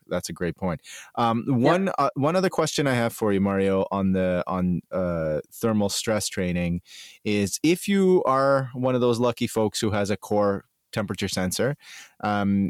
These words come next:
Speaker 1: h-, do you, how do you incorporate that into, uh, into your heat training? Because my, my guess, and I haven't actually, and this is my fault, I haven't gone through the, the full process of testing with core and, and then,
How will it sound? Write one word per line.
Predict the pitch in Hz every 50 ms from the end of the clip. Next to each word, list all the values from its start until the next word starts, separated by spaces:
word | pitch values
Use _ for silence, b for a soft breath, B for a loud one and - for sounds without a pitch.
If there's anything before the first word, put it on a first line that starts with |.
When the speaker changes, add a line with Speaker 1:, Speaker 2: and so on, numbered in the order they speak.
| - -
Speaker 1:
h-, | 104 120 - - 139 117
do | 104 117 131
you, | 147 156 156 151 151 151 147 139 -
how | 120 139 143
do | 165
you | 180 170 175 175 165 156 -
incorporate | 139 135 113 - - 135 127 104 - 123 117 110 -
that | - 110 107 104 -
into, | - 107 104 101 - - 107 101 101 98 98 95 95 92 92 -
uh, | - 95 92 90 90 -
into | - 110 104 - 113
your | 104 101
heat | 92 101 98 90
training? | - - 90 82 80 80
Because | 80 - 113 107
my, | 107 113 107 107 104 - B B B B B
my | 117 117 113
guess, | 113 110 190 196 180 151 -
and | - 143
I | 143 135
haven't | 139 147 151 151 143 131
actually, | 123 127 117 - - 120 117 113
and | 110 110
this | 104 -
is | 107 98
my | 101 98 98
fault, | 95 - 76 73 82 - 98
I | 107
haven't | 110 120 120 120 117
gone | 101 113 107 107 107
through | - - 113
the, | 101 101 98 95 90 B B B B B
the | - 117
full | - - 131 131
process | 117 - - 123 120 113 - 120 104 -
of | 113 101 -
testing | - 117 110 - - 120 113
with | 113 113 - -
core | - 117 110 107 107 104 104 104
and, | - 95 98 95 98
and | 90 90 104 104 101
then, | 101 98 98 92